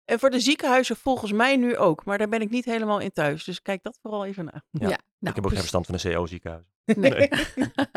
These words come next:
Speaker 3: Nee, maar je kunt het allemaal nakijken op, eh, N V D A punt N L.
Speaker 1: Ja.
Speaker 3: En, eh, je kunt ook altijd contact met ze opnemen als je iets wil weten om je daar verder in te verdiepen.
Speaker 2: Ja.
Speaker 3: Eh, ja, dit was, eh, alweer de laatste aflevering van dit seizoen. We zijn alweer aan het einde gekomen.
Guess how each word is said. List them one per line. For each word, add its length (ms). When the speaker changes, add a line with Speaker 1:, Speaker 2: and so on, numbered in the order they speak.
Speaker 3:
Nee, 180
maar 120
je 100
kunt 180
het 100
allemaal 280
nakijken 560
op, 180
eh, 240
N 80
V 280
D 20
A 140
punt 300
N 140
L. 320
Speaker 1:
Ja. 80
Speaker 3:
En, 360
eh, 200
je 80
kunt 240
ook 100
altijd 240
contact 320
met 160
ze 80
opnemen 420
als 140
je 60
iets 120
wil 140
weten 360
om 180
je 180
daar 180
verder 280
in 220
te 200
verdiepen. 760
Speaker 2:
Ja. 120
Speaker 3:
Eh, 500
ja, 120
dit 160
was, 240
eh, 180
alweer 240
de 240
laatste 380
aflevering 600
van 160
dit 160
seizoen. 400
We 80
zijn 160
alweer 240
aan 120
het 100
einde 280
gekomen. 560